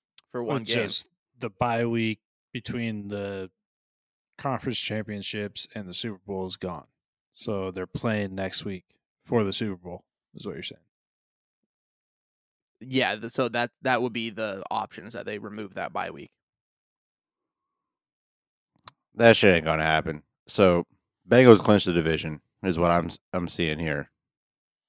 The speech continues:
Speaker 3: Uh,
Speaker 1: More
Speaker 3: clinch
Speaker 1: than
Speaker 3: the
Speaker 1: likely.
Speaker 3: division. They, they clinch their, uh, yeah, clinch the division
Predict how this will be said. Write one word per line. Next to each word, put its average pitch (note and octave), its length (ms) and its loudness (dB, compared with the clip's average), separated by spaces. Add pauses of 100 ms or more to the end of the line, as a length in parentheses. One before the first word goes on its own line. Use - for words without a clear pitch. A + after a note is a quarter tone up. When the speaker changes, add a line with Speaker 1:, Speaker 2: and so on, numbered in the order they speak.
(600)
Speaker 3:
Uh, D#2+ 120 0
Speaker 1:
More C#3+ 240 2
Speaker 3:
clinch G2 120 6
Speaker 1:
than E2+ 100 4
Speaker 3:
the D#2 80 2
Speaker 1:
likely. D2+ 200 -2
Speaker 3:
division. A1+ 80 -16
They, F#2+ 240 4
they G#2 220 4
clinch G#2 320 4
their, E2+ 240 4
uh, D2 420 2 (360)
yeah, D#2+ 140 -4
clinch G2+ 260 -6
the G#2 80 2
division F#2+ 520 6